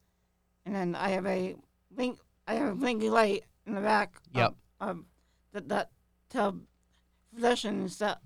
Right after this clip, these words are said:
Speaker 1: I'm
Speaker 2: That they should see you,
Speaker 1: Yeah.
Speaker 2: even regardless what side they're
Speaker 1: Yeah.
Speaker 2: coming from.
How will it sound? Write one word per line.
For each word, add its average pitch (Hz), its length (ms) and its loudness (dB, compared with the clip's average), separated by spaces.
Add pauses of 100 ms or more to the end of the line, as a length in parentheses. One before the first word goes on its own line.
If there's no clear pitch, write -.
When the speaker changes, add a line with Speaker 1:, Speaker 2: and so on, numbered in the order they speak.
Speaker 1:
I'm 202 460 0 (240)
Speaker 2:
That 131 160 0
they 135 140 6
should 127 180 -6
see 156 180 6
you, 127 400 6
Speaker 1:
Yeah. - 200 8
Speaker 2:
even 143 200 4
regardless 139 600 6
what 131 160 2
side 117 520 2
they're 113 120 2
Speaker 1:
Yeah. 185 220 2
Speaker 2:
coming 110 260 0
from. 101 280 -4